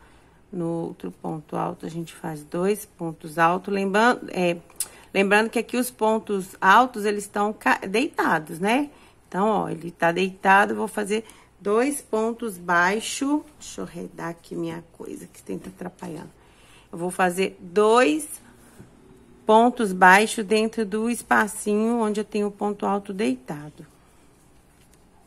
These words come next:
Tô chegando aqui no último, dois pontos baixos.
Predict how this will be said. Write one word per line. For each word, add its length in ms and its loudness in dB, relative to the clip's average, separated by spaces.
Tô 100 -6
chegando 440 -4
aqui 240 -6
no 100 0
último, 800 -2
dois 500 -4
pontos 640 -6
baixos. 680 -2